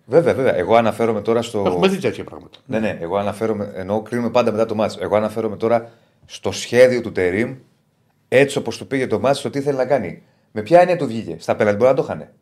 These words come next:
Speaker 1: Όμως εκεί που πήγε το μάτς, δεν μπορούσε κάτι άλλο να κάνει. Σου λέει, «Θα το πάω έτσι, με σκοπό, είτε αν μου κάτσει ένα γκολ να το βάλω, να μην φάω γκολ να το πάω στα πέναλτι». Του βγήκε.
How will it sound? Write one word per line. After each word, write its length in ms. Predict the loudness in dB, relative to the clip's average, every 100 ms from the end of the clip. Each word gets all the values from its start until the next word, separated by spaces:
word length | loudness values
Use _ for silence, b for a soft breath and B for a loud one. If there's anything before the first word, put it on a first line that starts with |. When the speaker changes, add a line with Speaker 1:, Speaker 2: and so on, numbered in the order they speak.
| _ _ _ _
Speaker 1:
Όμως 340 | 0 2 2 -2
εκεί 180 | -4 -6
που 140 | -4
πήγε 220 | 0 0
το 100 | 0
μάτς, 380 | 0 0 -2 -10 _ _ _ _ _ _ _ _ _
δεν 160 | -2 2
μπορούσε 240 | 0 2
κάτι 200 | 0 2
άλλο 120 | 2
να 80 | 2
κάνει. 180 | -2 -4
Σου 120 | -4
λέει, 220 | -4 -4 -4
«Θα 180 | -4 -2
το 120 | 4
πάω 220 | 6 8
έτσι, 320 | 6 2 -6 -4
με 120 | -4
σκοπό, 680 | 0 0 4 4 4 -2 -18 _ _ _ _ _ _ _ _ 0
είτε 340 | 0 8 10
αν 180 | 10 8
μου 100 | 4
κάτσει 320 | 4 4 4
ένα 160 | 0 0
γκολ 220 | 2 0
να 100 | 0
το 160 | -2 2
βάλω, 480 | 4 4 2 -2 -10 _ _
να 180 | 0 2
μην 120 | 2
φάω 160 | 6 6
γκολ 100 | 6
να 60 | 4
το 60 |
πάω 120 | 4 2
στα 120 | 2
πέναλτι». 320 | 0 -2 -8 _ -10
Του 80 | -6
βγήκε. 400 | -4 -4 -8